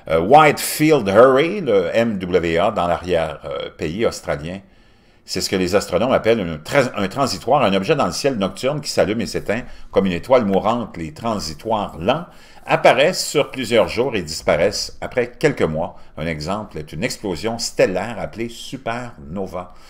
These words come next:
Les transitoires rapides, comme un type d'étoile à neutrons appelé pulsar,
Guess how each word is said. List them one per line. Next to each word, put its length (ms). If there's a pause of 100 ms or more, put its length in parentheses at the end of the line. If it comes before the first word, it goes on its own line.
(280)
Les 100
transitoires 560
rapides, 480
comme 180
un 120
type 180
d'étoile 400
à 60
neutrons 380
appelé 260
pulsar, 640